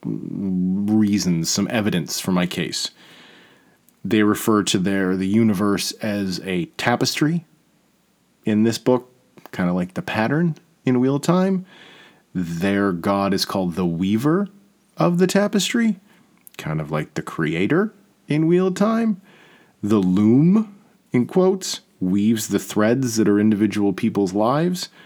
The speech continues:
kind of like the creator using the Wheel of Time to weave the pattern of the ages in Wheel of Time. You have the Children of the Light. Here they're good elves,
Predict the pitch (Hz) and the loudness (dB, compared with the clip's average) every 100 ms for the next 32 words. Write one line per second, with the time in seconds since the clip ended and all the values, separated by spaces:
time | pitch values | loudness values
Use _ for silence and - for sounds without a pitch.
0 | - _ _ - - - 82 82 80 85 | -20 _ _ -20 -16 -6 -2 -2 -2 -4
1 | 87 - 87 - 85 82 90 98 98 95 | -4 -4 -8 -2 -2 0 2 2 2 2
2 | 92 90 90 92 87 87 87 92 90 85 | 0 0 0 0 0 0 0 0 0 -2
3 | - 98 110 110 - 90 101 104 95 92 | -4 -2 0 -2 -2 -2 0 -2 -2 -6
4 | 87 92 101 98 95 98 131 180 214 214 | -4 0 0 0 0 2 2 2 0 0
5 | - 285 _ _ _ _ _ - 127 135 | -6 -12 _ _ _ _ _ 0 2 4
6 | 165 185 220 220 247 226 - _ - - | 6 6 4 2 4 2 0 _ -20 -20
7 | - - - - _ 117 117 113 107 110 | -18 -18 -18 -20 _ 2 4 4 2 2
8 | - 123 113 107 98 98 147 180 - - | 4 4 6 4 4 2 2 0 -4 -12
9 | _ _ - 113 113 101 98 85 110 110 | _ _ 0 4 4 4 2 2 4 4
10 | 113 127 156 160 - | 4 2 2 -2 -6